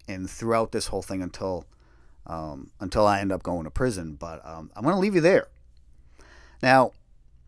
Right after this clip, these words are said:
as you can see through my relationships,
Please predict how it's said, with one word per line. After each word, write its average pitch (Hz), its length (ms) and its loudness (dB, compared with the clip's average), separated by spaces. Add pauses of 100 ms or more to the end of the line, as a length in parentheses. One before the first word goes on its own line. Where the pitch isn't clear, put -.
(1600)
as 139 380 8 (160)
you 147 300 2
can 147 200 2
see 117 640 2 (1300)
through 135 340 0
my 123 140 4
relationships, 120 1120 -2